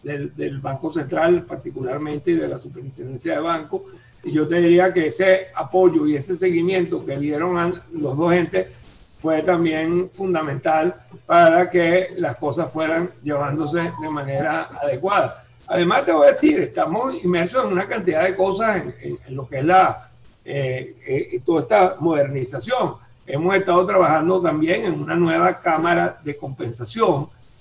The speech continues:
Venimos, eh, nos hemos incorporado a un proceso de modernización de la cámara de compensación electrónica. Y ese es otro trabajo importante que hemos venido llevando adelante con el Banco Central.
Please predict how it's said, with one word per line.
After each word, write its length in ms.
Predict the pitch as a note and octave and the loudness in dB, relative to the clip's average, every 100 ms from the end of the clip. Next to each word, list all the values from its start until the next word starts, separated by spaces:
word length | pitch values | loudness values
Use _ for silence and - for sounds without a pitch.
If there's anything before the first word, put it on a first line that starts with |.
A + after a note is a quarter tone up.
| - | -6
Venimos, 540 | C#3+ D3 E3+ F3+ F#3 - | -4 0 2 4 4 0
eh, 160 | E3+ C#3+ | -6 -6
nos 180 | D3 C#3+ | -2 -2
hemos 240 | D#3+ F#3 | 2 2
incorporado 880 | F#3+ F#3+ E3 C#3 C3+ D3+ E3+ F3+ - - | 2 0 0 0 0 2 4 2 -2 -6
a 80 | |
un 120 | D3 C#3+ | -8 -4
proceso 580 | F3+ - F3+ C#3+ F#3 | -4 -2 -4 -2 0
de 100 | F3+ | 0
modernización 840 | E3+ D#3 C#3+ D3 D3 A#2 - F3 F3+ | -2 -4 -4 -6 -10 -12 0 2 2
de 100 | E3+ | -2
la 140 | C#3 | -4
cámara 320 | D3 C#3+ E3 E3+ | -6 -4 -2 -4
de 100 | E3+ | -4
compensación 600 | D3+ C3+ C3+ B2+ C#3 D#3+ | -8 -8 -10 -10 -6 -2
electrónica. 680 | E3 - G3 F3 C3+ - - - _ - | -2 -2 -2 -2 -2 -10 -18 -20 _ -2
Y 100 | D3+ | -2
ese 140 | F#3+ | 0
es 60 | G3 | -2
otro 180 | G#3 | -2
trabajo 340 | F#3 D#3+ D#3 G3+ | -2 -2 0 -2
importante 540 | F#3 D#3 E3 D#3 F3+ | -2 -6 -4 -4 -4
que 60 | F3+ | -4
hemos 420 | C#3+ D#3+ F3 E3 | -4 -4 -4 -4
venido 380 | D#3+ D3+ C#3+ F3 | -6 -4 -2 0
llevando 420 | F3+ D3 C#3 E3 | -2 -2 -6 -4
adelante 480 | E3+ C#3+ C#3+ F3 F3 - - - | -2 -4 -2 -4 -4 -14 -20 -2
con 160 | F3 | 0
el 60 | D3+ | 2
Banco 260 | D3+ D3+ - | 0 0 -2
Central. 480 | - - - - | -2 4 4 4